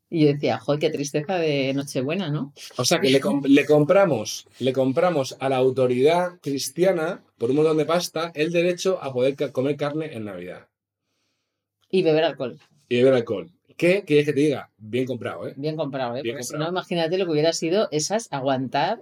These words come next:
Speaker 1: a los parientes sin alcohol.
Speaker 2: Bien comprado. Pero, hostia, ojo, ¿eh?
Speaker 1: <laughs>
Speaker 2: O sea, los valores aquí espirituales, barra coherentes, barra conscientes, está bien, ¿eh? Oye, que al final, quiero decir,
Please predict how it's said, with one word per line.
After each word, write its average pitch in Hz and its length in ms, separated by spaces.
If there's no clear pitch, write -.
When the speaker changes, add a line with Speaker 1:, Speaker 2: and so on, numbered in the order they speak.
Speaker 1:
a 151 80
los 143 160
parientes 165 680
sin 160 180
alcohol. 147 420
Speaker 2:
Bien 113 260
comprado. 101 420
Pero, 113 240
hostia, 101 460
ojo, 110 300
¿eh? - 140
Speaker 1:
<laughs> 170 480
Speaker 2:
O - 40
sea, 139 140
los 123 100
valores 143 340
aquí 151 340
espirituales, 143 800
barra 131 600
coherentes, 135 760
barra 139 380
conscientes, 156 760
está 117 240
bien, 117 280
¿eh? 143 140
Oye, 143 260
que 92 80
al 82 60
final, 120 400
quiero 95 140
decir, 92 280